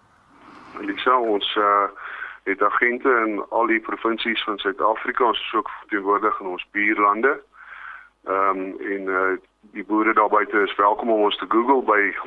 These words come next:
Multinut of W W W punt multinut met 'n K N U T, eh,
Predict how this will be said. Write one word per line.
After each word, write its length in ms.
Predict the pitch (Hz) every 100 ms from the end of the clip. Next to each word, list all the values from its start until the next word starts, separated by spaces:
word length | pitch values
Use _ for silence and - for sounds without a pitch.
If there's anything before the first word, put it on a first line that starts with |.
| 95
Multinut 680 | 104 113 123 135 110 131 - - _ _ - - - - - -
of 180 | - 92 -
W 60 |
W 280 | 127 127 131
W 220 | 120 127
punt 280 | 120 104 -
multinut 880 | 98 101 120 120 110 98 123 139 -
met 140 | 98 -
'n 180 | 95 95
K 80 | 110 110 104
N 200 | 107 101
U 40 | 107
T, 140 | -
eh, 1400 | 127 180 - _ _ - - _ _ _ 92 95 95 92